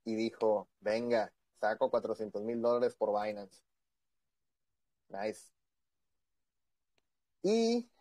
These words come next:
la última transacción es que envió cincuenta mil dólares a esta, a esta wallet, que,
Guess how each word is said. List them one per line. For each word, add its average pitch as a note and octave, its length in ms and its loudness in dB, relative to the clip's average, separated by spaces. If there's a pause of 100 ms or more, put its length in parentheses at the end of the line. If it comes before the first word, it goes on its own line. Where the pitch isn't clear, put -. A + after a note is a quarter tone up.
la A2 180 4
última D3 380 2
transacción D#3 680 -4 (1500)
es B2+ 380 2 (600)
que G#2+ 220 0
envió A2 680 0
cincuenta G#2+ 500 -6
mil G#2 220 -4
dólares G#2+ 360 0
a B2+ 60 -2
esta, - 260 -6 (140)
a G#2+ 120 -4
esta - 240 -2
wallet, D#3 420 2 (1500)
que, F#2+ 580 -8